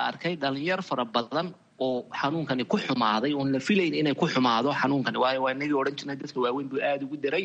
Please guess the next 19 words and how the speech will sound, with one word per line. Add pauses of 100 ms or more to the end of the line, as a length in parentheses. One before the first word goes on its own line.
yahay. (760)
Marka, (340)
eh,
cilmi
baadhista
ka
timiday
Faransiiska, (340)
Maraykanka
iyo
Talyaaniguba
waxay
isku
waafaqeen (760)
in
dadka
qaatay
xanuun,
eh,